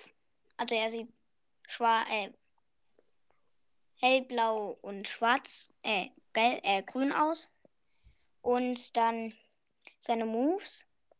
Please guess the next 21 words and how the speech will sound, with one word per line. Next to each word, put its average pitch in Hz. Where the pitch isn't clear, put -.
sind, 294
also 226
ist 240
eigentlich 240
ein 240
zusammengemischter 247
Move. 285
Sein 233
erster 277
Move 285
ist 240
Eis, 247
also 214
Eis. 247
<laughs> -
Ähm, 240
nämlich 269
er 226
friert 294
die, 240
er 214